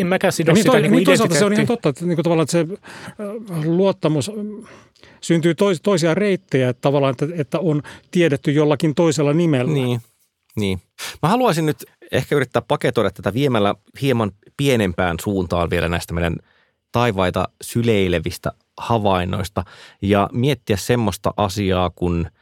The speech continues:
Speaker 3: teknologinen valintapaine kautta myös sitten niinku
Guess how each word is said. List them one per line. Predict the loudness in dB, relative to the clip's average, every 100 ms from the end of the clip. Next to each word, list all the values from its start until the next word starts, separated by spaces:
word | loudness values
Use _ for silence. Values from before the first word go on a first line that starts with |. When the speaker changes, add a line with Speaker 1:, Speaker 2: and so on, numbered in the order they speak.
| _ _ _ _ _ _ _ -2
Speaker 3:
teknologinen | -2 0 2 2 2 0 0 -2 0
valintapaine | 2 2 0 -4 -2 -2 -2 -6 -12 _ -2
kautta | 0 0 -2
myös | -4 -4 -6
sitten | -10 -12 -10
niinku | -10 -12